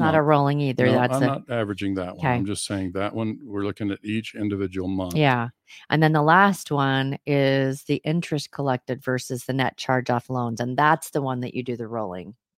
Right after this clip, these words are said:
Speaker 2: I, yeah, I
Speaker 1: Yeah.
Speaker 2: chose to, in this case, do three months. So you could do
Speaker 1: Mm-hmm.
Speaker 2: longer. Just know that all you're really doing is you're,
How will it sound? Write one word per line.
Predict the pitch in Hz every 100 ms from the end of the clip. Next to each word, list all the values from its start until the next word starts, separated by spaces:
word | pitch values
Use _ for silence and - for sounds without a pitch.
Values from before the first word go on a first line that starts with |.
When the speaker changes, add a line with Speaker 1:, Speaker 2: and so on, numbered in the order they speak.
| _ _ _ -
Speaker 2:
I, | 117
yeah, | 113 101 87
I |
Speaker 1:
Yeah. | 110 127
Speaker 2:
chose | 113 101
to, | -
in | 101
this | 98 92
case, | - 92
do | - 92
three | - 98
months. | 95 95 92
So | -
you | 101
could | -
do | - 127
Speaker 1:
Mm-hmm. | 107
Speaker 2:
longer. | 101 98 95 98 - - - -
Just | - 101
know | 110 104
that | 98 101
all | 107 104
you're | 98
really | 98 95
doing | 101 95 95
is | 90
you're, | 90